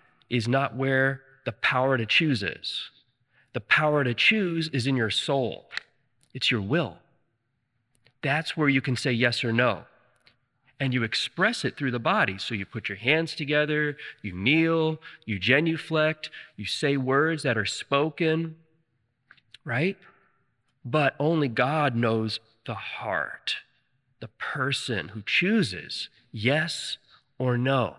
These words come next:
Look at Saint John, Saint John the Beloved, right? So we have the twelve apostles, and I think the twelfth up here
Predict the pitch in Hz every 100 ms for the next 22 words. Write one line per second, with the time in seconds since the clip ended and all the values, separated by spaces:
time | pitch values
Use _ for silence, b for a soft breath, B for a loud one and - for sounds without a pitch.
0 | _ _ _ b b b b 156 214 254
1 | - - 190 180 151 113 135 123 95 -
2 | _ _ _ _ b b b - - 165
3 | 143 147 151 147 147 131 131 135 127 101
4 | 117 135 - 151 131 180 175 160 151 -
5 | b b b b - 120 147 156 170 -
6 | 151 147 143 170 180 180 - 135 123 156
7 | 135 123 - 175 175 165 135 _ 147 147